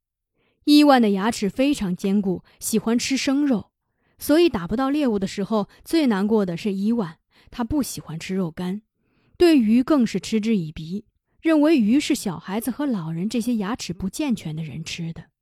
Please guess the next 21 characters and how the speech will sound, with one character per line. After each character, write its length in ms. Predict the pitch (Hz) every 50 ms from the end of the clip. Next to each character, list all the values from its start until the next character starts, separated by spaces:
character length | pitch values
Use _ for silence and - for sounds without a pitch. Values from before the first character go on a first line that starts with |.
| _ _ _ _ _ _ _ _ _ _ _ _ _ _ _ _ _ _ _ _ _ _ _ _ _ _ _ _ _ _ _ _ -
伊 160 | 320 330 349
万 180 | 339 339 302
的 80 | 262 233
手 380 | 240 - - 180 170 175 170 196
出 240 | - - 277 285
奇 200 | 285 - - -
的 140 | 180 233 240
大， 220 | - 202 165 - _ _ _ _ _ _ _ _ _
他 140 | - 339 330
若 160 | 349 339 311
是 120 | 277 277
将 200 | 240 302 285 302
双 240 | 277 - 302 302 311
手 200 | - - 196 180
摊 240 | - - 262 262 277
开 160 | - 277 277
放 220 | 269 - 269 220 202
在 100 | 180 175
膝 220 | - - 220 240
盖 240 | 226 277 254 208 190
上， 300 | - - 170 160 160